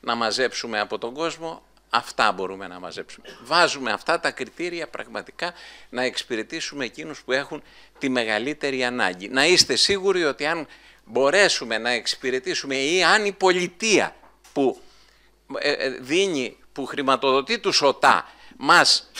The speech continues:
δώσει περισσότερα χρήματα για την ενίσχυση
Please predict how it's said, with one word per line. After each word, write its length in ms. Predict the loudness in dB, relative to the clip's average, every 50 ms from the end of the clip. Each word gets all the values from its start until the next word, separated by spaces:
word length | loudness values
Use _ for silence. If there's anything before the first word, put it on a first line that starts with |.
| -8 4 8
δώσει 400 | 8 8 8 6 2 -2 -6 -12 _ _ _ _ _ _ _ _
περισσότερα 640 | 2 2 2 4 2 2 4 2 2 2 2 0 0 0
χρήματα 520 | -2 -2 -4 -2 -2 0 0 0 0 0
για 180 | 0 0 -2 -2
την 180 | -4 -4 -6
ενίσχυση 840 | -6 -6 -4 -2 2 2 2 2 2 0 -4 -2 -2 -2 -4 -6 -6